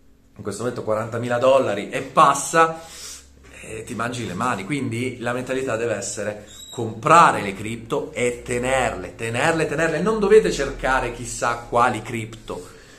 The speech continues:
eh, o andare a cercare la shitcoin, quella che costa poco, perché poi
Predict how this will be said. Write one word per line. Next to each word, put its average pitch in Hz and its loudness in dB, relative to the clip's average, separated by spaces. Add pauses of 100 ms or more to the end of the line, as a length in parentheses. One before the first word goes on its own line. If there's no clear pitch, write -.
(160)
eh, 117 2
o 104 2
andare 123 2
a 117 -4
cercare 123 -2
la 113 2
shitcoin, 123 -2
quella 110 0
che 110 -4
costa 120 -8
poco, 120 -4
perché 104 -6
poi 107 -2